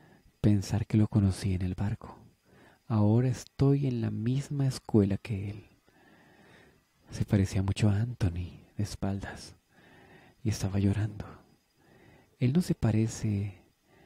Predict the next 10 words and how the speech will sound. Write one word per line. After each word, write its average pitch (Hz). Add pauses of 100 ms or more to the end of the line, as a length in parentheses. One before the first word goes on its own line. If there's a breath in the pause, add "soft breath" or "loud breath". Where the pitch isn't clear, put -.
(380 soft breath)
al 110
que 107
conocí 98
en 92
el 87
barco. 110 (1700 soft breath)
Eh, 113
Terry, 107 (1040)
¿dónde 90
estás? -